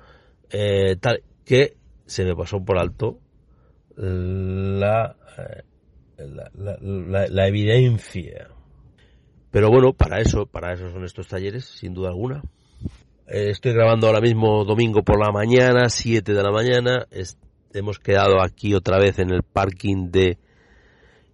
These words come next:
de la playa de las Catedrales. Y, eh, vamos a intentar, eh, vamos a intentar pasar a la zona,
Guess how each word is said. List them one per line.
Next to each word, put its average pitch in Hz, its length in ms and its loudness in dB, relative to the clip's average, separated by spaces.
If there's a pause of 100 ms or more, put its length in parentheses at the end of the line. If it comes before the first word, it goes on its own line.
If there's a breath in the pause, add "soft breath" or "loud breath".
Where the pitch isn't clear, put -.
(180)
de 90 400 0
la 87 140 4
playa 101 340 4
de 98 100 2
las 92 560 2
Catedrales. 120 800 2 (1900 soft breath)
Y, 123 260 0 (100)
eh, 113 120 6
vamos 120 360 4
a 127 80 2
intentar, 127 680 0
eh, 101 540 0 (160)
vamos 98 560 -2
a 131 40 2
intentar 120 540 0 (840)
pasar 123 500 2
a 113 100 0
la 107 140 2
zona, 127 580 2